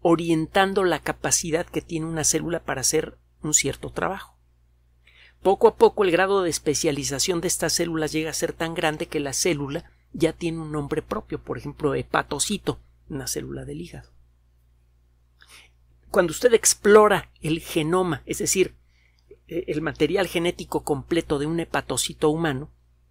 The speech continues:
usted encuentra los mismos genes que en una célula del sistema nervioso,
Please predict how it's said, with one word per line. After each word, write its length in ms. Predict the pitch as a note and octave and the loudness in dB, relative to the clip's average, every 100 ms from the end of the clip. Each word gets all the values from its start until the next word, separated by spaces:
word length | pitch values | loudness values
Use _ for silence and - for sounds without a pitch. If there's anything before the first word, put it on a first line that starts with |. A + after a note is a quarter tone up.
| _ _ _ _ _ | _ _ _ _ _
usted 280 | E3 - G3+ | -14 0 2
encuentra 400 | F#3 G#3+ G3+ F#3+ | 4 4 4 4
los 200 | D#3 C#3 | 2 2
mismos 440 | G3 G#3+ G#3 - | 0 0 0 -2
genes 440 | - E3+ F#3+ A3+ - _ _ - - - | 0 0 0 -4 -6 _ _ -20 -20 -10
que 200 | - D#3 | 0 2
en 100 | D#3 | 2
una 220 | F#3+ G3+ | 0 0
célula 400 | E3 G3+ F#3 F#3+ | 2 2 4 2
del 140 | D#3+ C#3+ | 2 0
sistema 380 | C#3+ - D#3+ C#3+ | -4 -4 -2 -2
nervioso, 640 | D3+ D3 G#3+ F3+ - G3 | -4 4 4 4 0 -6